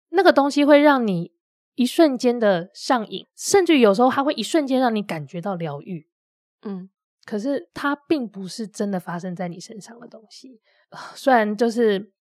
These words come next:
Speaker 1: 我们在这个开麦之前，Tody跟我说，他觉得我最近的状态并不是非常的乐观的一个人，因为我刚刚说我在预估二零二四年，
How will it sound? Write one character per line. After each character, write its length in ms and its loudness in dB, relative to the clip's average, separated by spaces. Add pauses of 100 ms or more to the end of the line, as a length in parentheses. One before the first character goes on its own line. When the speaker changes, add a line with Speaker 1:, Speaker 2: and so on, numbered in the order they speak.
(100)
Speaker 1:
我 100 -2
们 100 0
在 300 2
这 180 0
个 100 -2
开 220 -4
麦 220 0
之 120 -12
前， 240 -6
Tody 260 -6
跟 120 -4
我 140 -2
说， 200 0
他 120 -2
觉 160 -4
得 100 0
我 140 -4
最 120 -2
近 140 -4
的 100 -2
状 300 -4
态 300 -6 (360)
并 200 -2
不 100 -4
是 160 2
非 140 -2
常 160 0
的 120 0
乐 240 4
观 240 2
的 80 -2
一 160 -8
个 120 -10
人， 280 -14 (280)
因 100 -4
为 80 6
我 180 6
刚 180 2
刚 80 2
说 140 6
我 140 8
在 140 8
预 180 2
估 140 0
二 240 8
零 180 4
二 100 8
四 200 -2
年， 320 -2